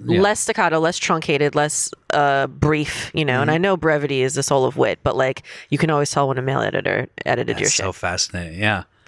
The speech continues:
Speaker 2: I don't like it. So, <sighs> this, uh, magazine I'm gonna write for, it's a woman, a woman editor.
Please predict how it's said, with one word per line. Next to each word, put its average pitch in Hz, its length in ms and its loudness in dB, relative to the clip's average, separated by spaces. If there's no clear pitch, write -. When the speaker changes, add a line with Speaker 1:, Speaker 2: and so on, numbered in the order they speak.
Speaker 2:
I 165 40 2
don't 151 140 2
like - 200 -2
it. - 140 -6
So, 151 400 2
<sighs> - 640 -8
this, 160 280 0
uh, 156 500 2
magazine 147 380 -2
I'm 143 60 0
gonna 139 140 0
write 135 180 0
for, 135 180 0
it's 135 140 -2
a 139 60 0
woman, 139 420 0
a - 80 -2
woman 139 200 2
editor. 131 360 0